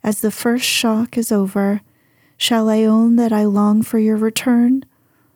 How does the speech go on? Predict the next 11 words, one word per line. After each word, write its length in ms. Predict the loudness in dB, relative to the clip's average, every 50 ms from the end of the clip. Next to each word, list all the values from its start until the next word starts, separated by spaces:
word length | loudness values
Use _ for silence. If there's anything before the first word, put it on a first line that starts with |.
| _ _ _ _ _ _ -2
I 80 | 2
am 160 | 2 4 4 4
not 240 | 4 2 0 -2
so 180 | -2 -2 -2 -2
selfish, 640 | -2 -2 -2 -2 -2 -2 -2 -4 -4 -2 -2 -2 -2
however, 640 | 0 0 0 0 0 0 0 -2 -2 -2 -2 -4 -8 _ _ _ _ _ _ -4
as 240 | -2 -2 -2 -4 -6
to 100 | -10 -8
press 360 | -6 -4 -4 -4 -4 -4 -8
for 180 | -6 -4 -2
it, 320 | -2 -2 -2 -4 -8 -12